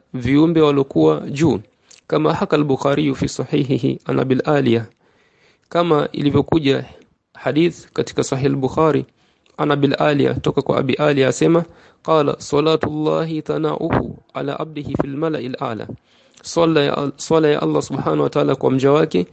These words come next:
ni kumsifu na kumtukuza kwa viumbe ambao kuwa wako pamoja naye juu. N-, wa qila rahma,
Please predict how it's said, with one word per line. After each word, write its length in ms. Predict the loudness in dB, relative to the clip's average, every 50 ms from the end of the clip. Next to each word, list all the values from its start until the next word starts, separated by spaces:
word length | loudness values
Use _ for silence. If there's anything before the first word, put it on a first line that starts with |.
| -12 -20 -20 _ _ _ -2
ni 120 | -2 0
kumsifu 720 | 0 0 0 0 0 0 0 0 0 0 -2 -4 -4 -10 -10 -8
na 100 | -8 -6
kumtukuza 760 | -4 -6 -6 -6 -6 -8 -6 -4 -4 -4 -2 -2 -4 -4 -6 -8 _ _ _ _ _ _ -4
kwa 320 | 0 2 2 4 2 0
viumbe 440 | -2 -2 0 2 4 4 4 4 2
ambao 220 | 2 2 0 -2 -2
kuwa 360 | -2 0 0 0 0 0 -2 -2
wako 220 | -2 0 0 0
pamoja 360 | 0 2 2 4 4 4 4
naye 280 | 4 4 4 2 2 -2 -6 _ _ _ -10
juu. 280 | -2 0 2 2 2 0 -4 _ _ _ _ _ _ _ _ _ _ _ _ _ _ -20 -20 _ _ _ _ _ _ -20 -20 -20 -20 -20 -20 _ -4 0
N-, 180 | 2 2 2 2
wa 100 | 2 2
qila 340 | 4 4 4 4 6 4 4
rahma, 400 | 4 4 2 0 -2 -2 -4